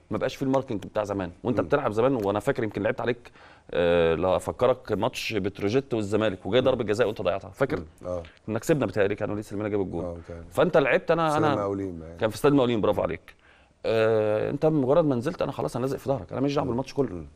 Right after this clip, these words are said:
Speaker 1: ويعني هو، هو ده
Speaker 2: هو بص
Speaker 1: انت، انت
Speaker 2: التعامل،
Speaker 1: مف-، مفتقدين الكلام ده
Speaker 2: هو بص
Speaker 1: دلوقتي.
Speaker 2: التعامل في الكرات العرضيه يا كريم،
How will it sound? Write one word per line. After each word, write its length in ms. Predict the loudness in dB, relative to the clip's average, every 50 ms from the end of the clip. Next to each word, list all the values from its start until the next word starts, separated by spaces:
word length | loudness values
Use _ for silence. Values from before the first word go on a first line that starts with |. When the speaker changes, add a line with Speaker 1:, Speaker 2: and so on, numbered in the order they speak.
| -20 -20 -16 -10
Speaker 1:
ويعني 380 | -6 -4 -4 -2 -2 -2 -2 -2 0 0
هو، 60 | 0
هو 160 | 0 0 -2
ده 100 | -2 2
Speaker 2:
هو 160 | 4 6 6
بص 100 | 6 4
Speaker 1:
انت، 100 | 2 2
انت 40 | 0 2 2
Speaker 2:
التعامل، 240 | 4 4 4 2
Speaker 1:
مف-، 180 | 2 0 -2 -4
مفتقدين 540 | -4 -4 -4 -4 -6 -6 -4 -2 0 0 -2
الكلام 280 | -2 -4 -6 -4 -2
ده 80 | 2 4
Speaker 2:
هو 40 | 4
بص 60 | 6
Speaker 1:
دلوقتي. 220 | 4 4 2 0
Speaker 2:
التعامل 380 | -2 0 0 0 0 0 -2 -4
في 100 | -6 -10
الكرات 300 | -8 -4 -4 -4 -2 -2
العرضيه 580 | -2 -4 -4 -2 0 2 2 2 2 2 0 -2
يا 40 | -6
كريم، 300 | -8 -10 -10 -10 -10